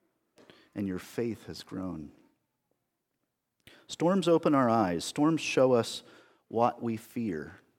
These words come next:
and who we trust. Yes, Jesus cares about your storm, and yes, he can calm it, but more, he wants you to know him. He wants you to trust him.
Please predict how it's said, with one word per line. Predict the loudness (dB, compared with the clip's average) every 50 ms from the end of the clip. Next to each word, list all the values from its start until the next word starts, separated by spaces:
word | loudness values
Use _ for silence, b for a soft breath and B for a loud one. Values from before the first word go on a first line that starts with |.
| _ _
and | -10 -8 -8 -8 -10
who | -12 -14 -12 -10
we | -8 -8 -8
trust. | -8 -8 -6 -6 -6 -6 -6 -10 -12 -14 -14 -16 -20 _ _ _ _ _ _ _ _ _ _ _ _ _ _ _ _ _ _ _ _ _ _ _ _ _ _ _ _ _ _ _ _ _ _
Yes, | 2 2 2 2 -2 -8
Jesus | -10 -8 -6 -6 -4 -4 -4 -4 -4 -6
cares | -6 -2 0 0 0 0
about | 0 2 4 2 2 2
your | -4 -8
storm, | -8 -8 -10 -8 -6 -6 -6 -6 -6 -6
and | -4 -4 -2 0
yes, | 0 0 0 0 -2 -6 -8 -8 B B B B
he | -6 -6 -6
can | -4 -2 -4 -4 -4
calm | -4 -8 -6 -4 -2 0 0 -2 -2
it, | -4 -8 -12 -16 -20 b b b b b b b b b b
but | 2 2 2 2 -4 -14 -20 -20 _ _ _
more, | -6 -4 -2 0 0 2 0 0 -2
he | -4 -8 -8 -6 -6
wants | -4 -4 -2 -2 -2 -4 -6 -8 -8
you | -6 -6 -6 -6
to | -6 -6 -6
know | -6 -4 -4 -4 -6 -6
him. | -6 -8 -10 -10 -10 -10 -12 -12 -16 -18 _ _ _ _ _ _ _ _ _ _ _ _ _ _ _ _ _ _ _ _ _ _ _ _ _ _
He | _ _ -6
wants | -4 -2 -4 -4 -4 -4
you | -4 -4
to | -4 -4
trust | -6 -6 -14 -10 -10 -10 -10 -10 -14 -18 -14 -14
him. | -12 -12 -12 -14 -18 -20